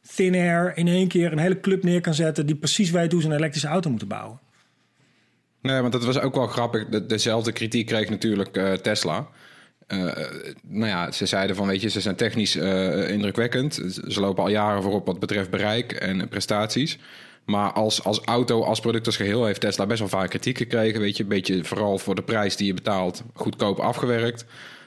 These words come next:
Speaker 2: Eh, nou, erg Amerikaans, plasticky. Is, maakt Volkswagen een mooiere elektrische auto of valt dat ook een beetje tegen?
Speaker 1: Nou, dat is het debielste eigenlijk, want Volkswagen heeft, is groot geworden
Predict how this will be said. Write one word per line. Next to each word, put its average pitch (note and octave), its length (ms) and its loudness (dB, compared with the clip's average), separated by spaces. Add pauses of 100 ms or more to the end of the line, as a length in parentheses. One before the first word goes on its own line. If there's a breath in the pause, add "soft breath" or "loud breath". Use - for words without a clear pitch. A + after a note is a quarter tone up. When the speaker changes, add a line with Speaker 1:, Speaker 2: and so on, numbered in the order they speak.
(140 loud breath)
Speaker 2:
Eh, F2+ 480 0 (200)
nou, F#2+ 300 0
erg G2+ 260 0
Amerikaans, G#2+ 640 0
plasticky. A2+ 580 -2 (1300 loud breath)
Is, G#2+ 200 -2
maakt A#2+ 480 0
Volkswagen C3 760 0
een A2+ 220 0
mooiere A#2+ 460 4
elektrische G#2+ 440 2
auto B2+ 360 2
of C#3 100 -2
valt C3+ 140 0
dat C3+ 140 0
ook C3 100 0
een A#2 60 0
beetje F2 220 0
tegen? F2+ 440 -6
Speaker 1:
Nou, C#3 340 -4
dat E3+ 220 2
is F3+ 120 2
het F3 160 2
debielste F3+ 560 4
eigenlijk, C3+ 420 0
want D3 220 2
Volkswagen D3 720 2
heeft, C#3 480 0
is D3 180 -2
groot G#3 400 4
geworden C#3+ 560 2